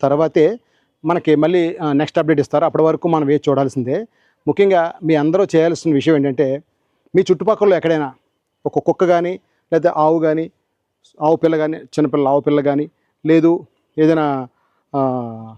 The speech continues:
పంది పిల్ల కానీ, ఇలాంటి జంతువులు బ్రూటల్‌గా అంటే కిరాతకంగా చనిపోయి ప-, చనిపోయేవాడు ఉంటే ఖచ్చితంగా ఇన్ఫార్మ్ చేయండి. అది కాకుండా పాదముద్రలు చెప్తాను కదా, ఏడు సెంటీమీటర్ల నుంచి పెద్ద పాదముద్రలు ఉన్నా మీరు ఖచ్చితంగా వాటిని,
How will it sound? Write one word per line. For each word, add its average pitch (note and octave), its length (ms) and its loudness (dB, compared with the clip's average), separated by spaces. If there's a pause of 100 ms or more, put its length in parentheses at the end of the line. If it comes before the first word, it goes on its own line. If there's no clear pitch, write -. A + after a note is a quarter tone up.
(120)
పంది E3 180 0
పిల్ల E3 180 0
కానీ, D3+ 320 -4 (220)
ఇలాంటి F3 300 0
జంతువులు E3 500 2 (360)
బ్రూటల్‌గా F#3 440 2
అంటే F3+ 180 -2
కిరాతకంగా F#3 560 0 (120)
చనిపోయి D#3+ 280 2
ప-, D#3 160 -2 (100)
చనిపోయేవాడు D3+ 440 2
ఉంటే C#3+ 380 -2 (340)
ఖచ్చితంగా F#3+ 400 2
ఇన్ఫార్మ్ D#3 340 0
చేయండి. C3+ 400 0 (360)
అది F3 100 2
కాకుండా F#3+ 240 2 (100)
పాదముద్రలు F#3+ 420 0
చెప్తాను D#3+ 380 0
కదా, G3+ 200 -2 (280)
ఏడు F3+ 300 4
సెంటీమీటర్ల F#3+ 600 0
నుంచి G3 180 -2
పెద్ద D3+ 280 -2
పాదముద్రలు F3 520 0
ఉన్నా F#3 180 0
మీరు F3 160 0
ఖచ్చితంగా D#3+ 500 0
వాటిని, C3+ 400 -2